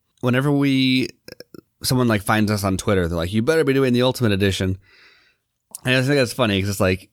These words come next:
"Oh yeah, no, we're gonna devote, uh, like, hundred and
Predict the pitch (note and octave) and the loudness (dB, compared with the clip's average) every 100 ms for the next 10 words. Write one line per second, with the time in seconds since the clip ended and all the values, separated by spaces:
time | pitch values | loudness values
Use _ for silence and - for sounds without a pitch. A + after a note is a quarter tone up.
0 | - C3 C3+ C3 C3+ G#2 A2+ C3 A#2+ G#2+ | -4 0 2 2 2 2 2 2 0 0
1 | A2 A2+ A2+ G#2 - - - - _ _ | 0 2 0 -2 -12 -20 -20 -20 _ _
2 | _ _ - - E2 D#2 F#2 G2 A2+ B2+ | _ _ -20 -18 -16 -12 -8 -4 -4 0
3 | C#3 C3+ B2 G#2+ G#2 | 2 2 2 2 0